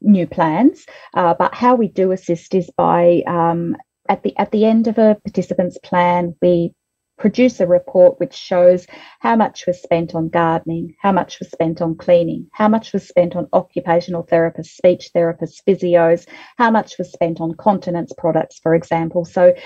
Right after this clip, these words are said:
they can go back to the N D I S and say, "This is how much I needed for continence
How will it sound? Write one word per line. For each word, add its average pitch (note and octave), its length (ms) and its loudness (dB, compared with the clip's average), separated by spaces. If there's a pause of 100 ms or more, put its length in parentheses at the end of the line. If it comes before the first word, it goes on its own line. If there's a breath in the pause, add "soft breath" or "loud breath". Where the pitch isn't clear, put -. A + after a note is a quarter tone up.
(160 loud breath)
they A3 160 4
can A3 160 -2
go F3+ 200 0
back A#3 240 -4
to - 100 -20
the F#3 140 -6
N F3 140 -4
D E3 180 2
I E3 160 2
S F3 260 0
and E3 160 -8
say, E3+ 300 0 (200 loud breath)
"This C4 160 4
is G#3+ 120 -6
how G3+ 160 -4
much F#3 260 -8
I F3 80 -4
needed G3 500 0
for - 100 -12
continence A#3 540 0